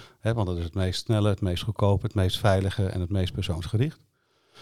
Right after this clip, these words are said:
Eh, de tweede lijn is de langdurige zorg thuis. Hè. Daar zullen, daar zien wij met name voor ons de grote druk ontstaan, omdat,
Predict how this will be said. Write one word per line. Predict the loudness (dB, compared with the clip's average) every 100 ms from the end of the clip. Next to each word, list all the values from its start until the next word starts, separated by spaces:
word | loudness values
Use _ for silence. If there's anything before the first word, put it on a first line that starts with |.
| -20 -16
Eh, | -4 0 0
de | 4
tweede | 6 8 8
lijn | 8 6 4
is | 0 0
de | 2
langdurige | 2 4 4 6 4
zorg | 2 2 0
thuis. | 2 2 0 -4
Hè. | -4
Daar | 2 2 4
zullen, | 2 0 2
daar | 2
zien | 4 4
wij | 4 2 2
met | 2
name | 2 2 0
voor | -2 0
ons | 0 0 -2
de | -2
grote | 2 2 0
druk | 0 0
ontstaan, | -2 -4 -2 0 0
omdat, | -2 0 0 -2